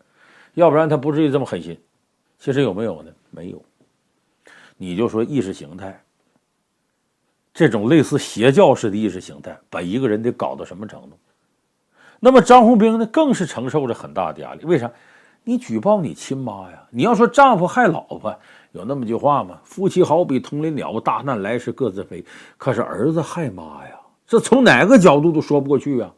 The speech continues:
举报自己母亲，置自己母亲于死地呀！十月怀胎呀，你是怎么报恩的呀？这一点说实在的，咱们中国自古以来是很讲究这个的。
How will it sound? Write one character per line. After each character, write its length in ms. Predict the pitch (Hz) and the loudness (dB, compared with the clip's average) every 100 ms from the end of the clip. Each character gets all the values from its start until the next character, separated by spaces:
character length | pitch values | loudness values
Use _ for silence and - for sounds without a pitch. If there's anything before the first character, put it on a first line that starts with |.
| _ _ _ _ _ _ _ | _ _ _ _ _ _ _
举 180 | 120 | -2
报 160 | 143 185 | 2 2
自 160 | 165 165 | 2 0
己 100 | 175 | -2
母 180 | - | -6
亲， 160 | - 120 - | -10 -10 -10
置 260 | - 226 | -2 0
自 160 | 156 220 | 2 2
己 100 | 196 | 2
母 280 | 214 104 - | 2 0 4
亲 180 | 214 247 | 6 6
于 140 | 214 | 4
死 260 | - 95 95 | 2 -4 -4
地 180 | 135 | -4
呀！ 140 | 92 - _ _ _ _ _ _ _ _ _ _ _ _ | -4 -10 _ _ _ _ _ _ _ _ _ _ _ _
十 280 | - - 120 | -16 -6 -2
月 120 | 113 | -2
怀 220 | 101 110 | -2 -6
胎 200 | 98 90 | -8 -14
呀， 200 | 90 78 _ _ _ _ _ _ _ _ _ _ _ - | -16 -20 _ _ _ _ _ _ _ _ _ _ _ -6
你 160 | 139 | 0
是 160 | 165 220 | 4 4
怎 180 | - - | 4 -4
么 160 | 92 | -2
报 220 | - 196 131 | 4 6 6
恩 220 | 95 90 | 2 -2
的 80 | 80 | -12
呀？ 160 | - _ _ _ _ _ _ _ _ _ _ _ _ _ _ _ _ _ - | -14 _ _ _ _ _ _ _ _ _ _ _ _ _ _ _ _ _ 2
这 140 | 202 | 4
一 100 | 139 | 4
点 220 | 92 64 | 0 -12
说 180 | - 92 | -16 -16
实 100 | 87 | -12
在 140 | 95 85 | -14 -14
的， 100 | - _ _ _ _ _ _ _ _ - | -18 _ _ _ _ _ _ _ _ -10
咱 140 | 127 | -8
们 80 | 151 | -4
中 180 | 165 151 | -6 -6
国 120 | 107 | -8
自 200 | - 131 | -4 -6
古 160 | 113 117 | -4 -8
以 120 | 73 | -8
来 200 | 69 87 | -14 -18
是 80 | - | -18
很 200 | 95 117 | -14 -14
讲 180 | 104 - _ | -14 -20 _
究 40 | _ | _
这 60 | |
个 120 | 71 | -20
的。 100 | - | -20